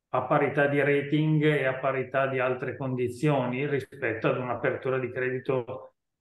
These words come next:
in, in conto corrente. Chiaramente a parità invece di operazione avrò maggiori opportunità, tanto,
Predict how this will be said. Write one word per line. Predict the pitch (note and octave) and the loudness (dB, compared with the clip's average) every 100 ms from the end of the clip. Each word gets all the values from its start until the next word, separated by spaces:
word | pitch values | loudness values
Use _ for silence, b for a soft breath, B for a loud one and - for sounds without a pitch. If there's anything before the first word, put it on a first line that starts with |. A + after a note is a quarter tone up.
| - | -6
in, | C3 C3 B2+ | -2 0 -2
in | B2 B2+ C3+ | -4 -4 -2
conto | C#3+ C3+ B2+ | 0 0 0
corrente. | C3+ C#3+ E3+ C3+ - A#2+ - | 2 4 4 2 -2 -8 -10
Chiaramente | - D3 D3 E3+ D#3 D#3 E3+ | -2 2 4 4 4 4 4
a | F3+ C#3+ | 4 4
parità | D3 D3 D3 D#3+ | 2 2 2 2
invece | D3 C#3+ D3+ - B2+ | 2 2 -2 -2 -4
di | B2+ C#3+ | -2 0
operazione | B2+ C#3+ E3 E3+ F#3+ E3+ C#3+ D3 F#3+ - - _ _ | 0 0 0 0 4 4 4 0 -2 -6 -14 _ _
avrò | C3 B2 D#3 | -6 2 4
maggiori | C#3+ C3 B2+ D#3 | 4 4 4 6
opportunità, | C3 - C3+ B2+ D#3+ F3+ E3 C3+ C#3+ D#3 C3 C3+ C3+ - | 4 2 0 2 0 0 0 0 2 2 0 -2 -6 -10
tanto, | - D#3 D3 - D3+ D3 - | -2 2 2 2 2 2 -4